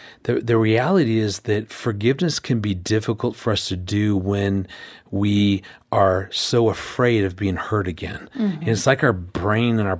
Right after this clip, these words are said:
Speaker 1: body wants us to remember, "Hey, don't ever let this happen again, so I'm not gonna let you forget. I'm gonna remember, I'm gonna remind you." But the solution is the more that I learn how to really care for those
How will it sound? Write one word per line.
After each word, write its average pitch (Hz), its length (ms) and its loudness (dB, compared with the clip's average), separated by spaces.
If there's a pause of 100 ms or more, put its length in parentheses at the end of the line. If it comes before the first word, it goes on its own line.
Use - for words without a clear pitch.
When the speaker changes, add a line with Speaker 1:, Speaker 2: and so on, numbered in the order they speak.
(120)
Speaker 1:
body 104 340 0
wants 104 320 0
us 107 180 0
to 107 140 -2
remember, 101 720 2 (160)
"Hey, 113 300 2 (280)
don't 107 220 2
ever 117 200 4
let 131 200 2
this 123 180 0
happen 120 260 2
again, 110 320 0
so 98 120 -2
I'm 101 80 2
not 107 160 2
gonna 117 160 2
let 113 320 0
you 127 120 2
forget. 101 600 0
I'm 113 160 0
gonna 135 140 4
remember, 107 460 2
I'm 120 120 4
gonna 131 120 4
remind 107 480 0
you." 107 280 2 (640)
But 127 160 4
the 113 100 2
solution 120 680 2
is 101 380 -4 (440)
the 113 200 0
more 120 680 2
that 110 200 -4
I 117 160 4
learn 113 500 0
how 104 240 -2
to 98 80 -2
really 98 340 -2
care 117 380 -2
for 107 180 -2
those 98 560 0